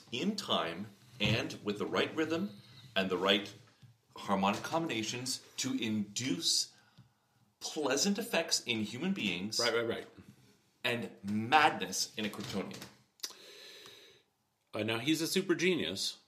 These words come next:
Speaker 2: as we know.
Speaker 1: But he doesn't have a
Speaker 2: But
Speaker 1: lexophone.
Speaker 2: he d-, not in this reality. No lexophone.
Speaker 1: And he doesn't know how to control Lois's crazy mood swings.
Speaker 2: He can't deal with women.
Speaker 1: Mm-mm.
Speaker 2: That's for sure.
Speaker 1: Mm-mm.
Speaker 2: Superman is in the audience. He has a box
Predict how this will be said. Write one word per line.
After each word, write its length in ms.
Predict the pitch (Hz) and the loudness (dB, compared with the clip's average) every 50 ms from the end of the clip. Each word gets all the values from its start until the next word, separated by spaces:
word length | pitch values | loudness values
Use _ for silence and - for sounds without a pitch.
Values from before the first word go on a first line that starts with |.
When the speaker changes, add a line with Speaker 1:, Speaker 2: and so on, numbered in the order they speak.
| _ _ _ _ _ - - | _ _ _ _ _ -18 -6
Speaker 2:
as 200 | 98 101 95 95 107 | -4 -2 -2 -2 -2
we 120 | 107 101 | -2 0
know. 360 | 107 120 120 110 107 98 98 98 - _ _ _ _ _ _ _ - _ _ _ _ _ _ _ _ - 87 | 0 2 0 0 0 -2 -8 -10 -14 _ _ _ _ _ _ _ -20 _ _ _ _ _ _ _ _ -12 2
Speaker 1:
But 160 | 113 110 104 101 | 4 4 6 6
he 60 | 101 | 6
doesn't 200 | 101 98 92 92 | 4 6 6 6
have 80 | 101 98 | 6 6
a 20 | |
Speaker 2:
But 60 | 98 98 98 95 | 6 6 6 4
Speaker 1:
lexophone. 380 | - 95 - - - - 67 - - - - _ _ _ _ _ _ _ _ _ - 117 | 4 2 0 -2 -6 -8 -8 -14 -16 -20 -20 _ _ _ _ _ _ _ _ _ -14 -12
Speaker 2:
he 80 | 104 | -12
d-, 160 | 101 - 107 101 | -12 -12 -12 -10
not 300 | 107 110 113 123 127 127 | -6 0 2 2 2 2
in 60 | 139 147 | 2 2
this 220 | 160 170 139 - | 2 2 2 2
reality. 560 | 104 95 92 85 80 80 80 80 80 82 87 | 0 0 2 2 0 0 -2 -2 -2 -4 -6
No 180 | 90 95 98 107 | -4 -4 -2 0
lexophone. 120 | 120 - | 2 4
Speaker 1:
And 80 | 98 104 | 4 4
he 40 | 107 | 6
doesn't 220 | 110 120 113 127 123 | 6 6 6 6 4
know 120 | 117 104 | 4 6
how 80 | 107 107 | 6 4
to 100 | 107 104 | 4 4
control 500 | - 107 98 - - - 123 117 107 101 | 2 -2 -2 -2 2 4 6 6 8 8
Lois's 460 | 104 104 107 104 101 104 95 92 - - - - - - - 92 | 8 8 8 8 6 4 0 -4 -6 -6 -8 -14 -16 -12 -8 0
crazy 320 | 104 110 117 113 95 98 | 2 2 2 2 2 0
mood 240 | 95 95 101 107 98 | 2 2 2 2 2
swings. 260 | - - 82 80 78 | 0 -4 -6 -6 0
Speaker 2:
He 160 | - 107 110 107 | 2 2 2 2
can't 400 | - - 131 131 139 139 131 127 | 2 2 4 6 6 4 4 4
deal 200 | 135 147 151 147 | 6 8 8 8
with 120 | 147 143 123 | 8 6 4
women. 460 | 139 160 160 135 95 - - - - - - 120 104 - - | 4 2 2 2 0 -4 -6 -10 -10 -6 -6 -8 -6 -6 -10
Speaker 1:
Mm-mm. 160 | - - - - - - | -10 -10 -12 -12 0 6
Speaker 2:
That's 380 | 127 143 147 139 135 - - | 8 10 10 10 8 6 0
for 180 | - - 92 87 | -2 -2 -4 -4
sure. 380 | - - - 76 69 71 - 92 | -2 -4 -6 -4 -4 -6 -6 -6
Speaker 1:
Mm-mm. 480 | 110 117 - - - 123 131 139 110 101 - - | -8 -10 -10 -14 -14 -10 -8 -8 -8 -10 -12 -8
Speaker 2:
Superman 580 | - - - 202 202 240 233 220 208 208 202 196 | -2 2 4 4 6 4 4 4 6 6 8 6
is 120 | 185 175 | 6 6
in 100 | 185 185 | 4 4
the 80 | 180 175 | 6 6
audience. 520 | 165 165 170 170 175 180 185 180 180 - - | 8 8 8 8 8 6 6 4 2 -2 0
He 180 | - 160 160 | 2 2 4
has 180 | 156 156 151 143 | 4 2 4 4
a 60 | 147 | 2
box 640 | 120 107 - 123 117 135 143 - - - - - - | 2 4 4 6 6 6 6 4 -2 -2 -2 -4 -4